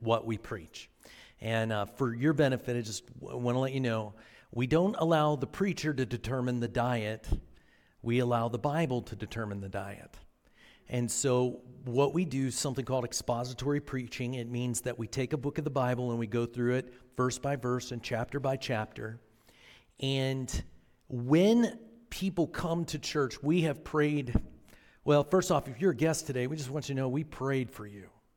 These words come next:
We, we've, uh, whatever led you here, however you came today, we have prayed you in the door. We didn't know any,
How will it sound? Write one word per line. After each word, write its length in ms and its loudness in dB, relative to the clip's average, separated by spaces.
We, 180 0
we've, 320 -2
uh, 220 -10
whatever 440 6
led 340 4
you 140 0
here, 340 0
however 320 -2
you 160 -6
came 340 -6
today, 420 -2
we 180 2
have 200 2
prayed 360 0
you 120 0
in 120 0
the 60 0
door. 380 2
We 260 2
didn't 280 4
know 320 2
any, 480 0